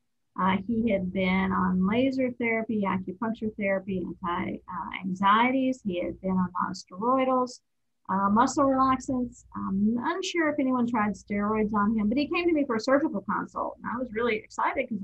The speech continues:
I, I love doing surgery in the lumbosacral spine. But I took one look at this video and one look at him and couldn't make him be painful. And this is a, another manifestation of anxiety, uh, or an O C D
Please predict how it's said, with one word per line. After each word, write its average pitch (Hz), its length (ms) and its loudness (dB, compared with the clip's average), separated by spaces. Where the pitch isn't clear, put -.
I, - 280 -10
I - 0 -
love 240 320 0
doing 214 180 2
surgery 226 320 0
in 208 60 2
the 196 60 2
lumbosacral 190 640 0
spine. 185 460 -2
But 240 100 -2
I 254 40 4
took 339 220 -4
one 339 160 4
look 330 140 6
at 294 60 4
this 254 140 4
video 262 380 4
and 226 140 2
one 247 160 4
look 262 160 0
at 202 100 -2
him 240 360 2
and 202 320 0
couldn't 277 360 4
make 226 300 2
him 208 180 4
be 202 240 0
painful. 240 640 2
And 196 180 -2
this 370 500 0
is 254 220 2
a, 202 320 2
another 269 760 4
manifestation 233 800 0
of 180 180 -4
anxiety, 196 840 2
uh, 175 400 -8
or 196 440 0
an 190 160 0
O 190 120 -2
C 214 200 -4
D 196 180 -4